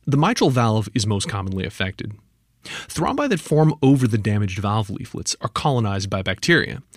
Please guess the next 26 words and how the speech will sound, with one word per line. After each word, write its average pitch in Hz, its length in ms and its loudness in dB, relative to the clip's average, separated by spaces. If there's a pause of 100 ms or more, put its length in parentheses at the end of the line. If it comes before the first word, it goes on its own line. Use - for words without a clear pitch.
(300)
which 147 140 2
causes 190 320 2
an 147 80 4
inflammatory 127 640 0
response - 580 -4 (220)
that 151 80 4
exacerbates 147 800 2
the - 120 -4
endocardial 107 640 0
damage - 460 0 (300)
and 160 100 4
perpetuates 180 640 2
thrombus 127 420 2
formation 113 600 0
and 104 160 -6
growth. - 480 -4 (840)
The 127 100 2
vegetations 196 640 2
can 113 160 -2
cause 101 300 -2
mechanical 143 500 2
disruption 110 720 -2
of 104 120 -4
the 113 60 0
valve 98 360 0
seal, - 440 -2